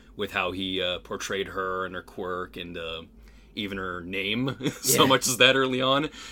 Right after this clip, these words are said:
Speaker 1: 'cause he was just like, "Oh man, am I really gonna give away her power that early? Uh, I gotta be, I gotta show some tact here."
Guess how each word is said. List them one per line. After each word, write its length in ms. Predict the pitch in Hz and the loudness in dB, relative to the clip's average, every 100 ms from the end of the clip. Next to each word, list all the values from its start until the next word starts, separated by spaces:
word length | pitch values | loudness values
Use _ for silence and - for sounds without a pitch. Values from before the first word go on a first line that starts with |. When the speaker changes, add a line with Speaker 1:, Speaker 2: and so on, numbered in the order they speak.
| - | -8
Speaker 1:
'cause 140 | - 120 | -2 4
he 80 | |
was 80 | 127 | 4
just 160 | 120 117 | 2 2
like, 220 | 104 - - - | 2 0 -12 0
"Oh 240 | 135 131 | 6 6
man, 180 | 127 120 | 6 4
am 120 | 139 | 4
I 20 | |
really 220 | 170 180 151 | 4 4 6
gonna 160 | 143 | 4
give 180 | 120 120 | 6 4
away 180 | 113 110 | 4 2
her 80 | 101 | 2
power 380 | 98 95 95 92 | 0 0 0 0
that 180 | 95 92 | -2 -2
early? 480 | 95 95 95 95 | -4 -2 -2 -2
Uh, 180 | 95 95 | -2 -4
I 100 | 98 | -6
gotta 160 | 113 120 | -2 -2
be, 180 | 98 95 | 0 -2
I 80 | 110 | 0
gotta 160 | 107 | 2
show 160 | - 90 | 0 -4
some 160 | - | -10
tact 280 | - - - | -14 -16 -16
here." 240 | - - | -16 -16